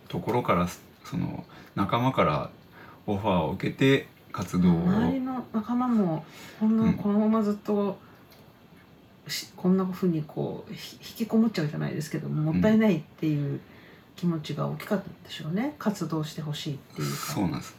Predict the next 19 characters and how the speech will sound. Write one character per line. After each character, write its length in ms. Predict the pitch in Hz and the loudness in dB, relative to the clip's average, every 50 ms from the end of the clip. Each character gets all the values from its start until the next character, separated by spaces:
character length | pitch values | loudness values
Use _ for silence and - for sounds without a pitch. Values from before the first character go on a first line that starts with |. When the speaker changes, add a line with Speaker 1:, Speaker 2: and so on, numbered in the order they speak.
| - | -6
Speaker 1:
で、 160 | - 104 101 | -4 -4 -4
テ 140 | 92 - 156 | -2 0 2
ィ 180 | 160 139 139 143 | 2 4 4 4
ー 20 | |
エ 40 | 143 | 4
ム 160 | 139 135 135 135 | 4 4 4 4
ネ 80 | 135 | 4
ッ 60 | 131 131 - - | 2 0 -2 -2
ト 140 | - 131 131 | 0 2 2
ワ 120 | 127 110 | 2 0
ー 60 | - | 0
ク 80 | - 90 | -2 0
の 180 | 90 90 90 90 - - - - - - | 0 2 0 -2 -4 -8 -20 -12 -6 -2
ボ 260 | 101 101 110 113 113 | 0 0 0 0 0
ー 20 | 101 | 0
カ 160 | - 110 110 | 2 2 2
ル 420 | 107 107 104 104 101 101 98 - - - - - | 2 2 2 2 2 2 0 -2 -4 -8 -4 0
の 260 | 139 131 135 131 123 - | 2 4 4 2 2 -2
宇 100 | 110 101 | -4 -2